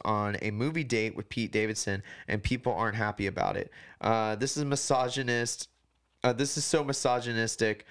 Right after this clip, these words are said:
I don't see people doing this to Kanye. Kim is allowed to move on if she wants.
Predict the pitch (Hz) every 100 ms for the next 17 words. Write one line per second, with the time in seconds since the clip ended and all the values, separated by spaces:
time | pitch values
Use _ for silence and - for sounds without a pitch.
0 | - - - 113 107 120 120 - - 120
1 | - 120 110 117 110 110 113 110 107 107
2 | 104 117 - 110 107 101 98 98 - -
3 | _ 131 131 120 123 110 107 107 - 107
4 | 107 110 110 90 104 101 101 - 107 98
5 | 98 98 -